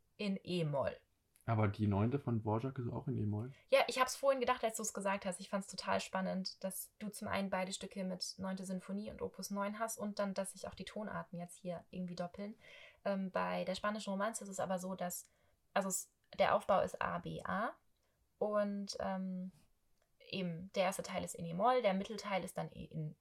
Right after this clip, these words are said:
Speaker 1: Dur und, ähm, dann wieder in E-Moll, aber auch das ist typisch. Also ich übe auch jetzt gerade an einem relativ einfachen spanischen Lied und, ähm, da ist auch der erste Teil in Moll, der wird nochmal wiederholt, dann der zweite Teil ist in Dur, der wird auch nochmal wiederholt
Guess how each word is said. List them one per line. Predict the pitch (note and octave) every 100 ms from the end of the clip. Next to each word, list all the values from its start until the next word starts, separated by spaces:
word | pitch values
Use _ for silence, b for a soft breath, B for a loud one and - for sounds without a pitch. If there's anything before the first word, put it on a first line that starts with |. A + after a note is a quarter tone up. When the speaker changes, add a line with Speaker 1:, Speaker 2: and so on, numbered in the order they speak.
| _
Speaker 1:
Dur | G3 A3 D4+ F4 _ b b b _ -
und, | G#3 G3+ G3 G3 G3 G3+ - F3+
ähm, | F#3 F3+ F3+ F3+ F3+ - _ _ _
dann | F#3 E3+
wieder | E3+ E3
in | -
E-Moll, | - D#3+ E3 E3+
aber | - -
auch | -
das | F3+ -
ist | -
typisch. | - F#3 E3+ D#3+
Also | - E3 F3
ich | - F3+ - -
übe | F#3+ F3+
auch | F3
jetzt | F3+ E3+ -
gerade | E3 E3+ F3
an | E3+ E3+
einem | E3 - B B B -
relativ | F#3+ F3+ F#3
einfachen | - F3+ - F3+
spanischen | - F3 F3+ G3+
Lied | A#3 C4+ b b b b -
und, | F#3+ F#3+ F#3 F#3
ähm, | - F3+ F3 F#3
da | F#3
ist | F#3
auch | - F3+ F#3 -
der | F3+
erste | E3+ - D#3+
Teil | F3+ E3 -
in | D#3+ D#3 - _
Moll, | F3 G#3 A#3 A#3 A3+
der | G3+
wird | G3
nochmal | G3 F#3+ F#3+
wiederholt, | F#3 F#3 F#3+ F#3 - E3+
dann | E3
der | D#3+ E3
zweite | - G#3 G#3
Teil | - F#3+ F3+ F3
ist | - -
in | D#3+
Dur, | G#3 B3 A3+
der | F3 E3
wird | E3 -
auch | -
nochmal | G#3+ G3 F#3
wiederholt | F3+ F3+ F3+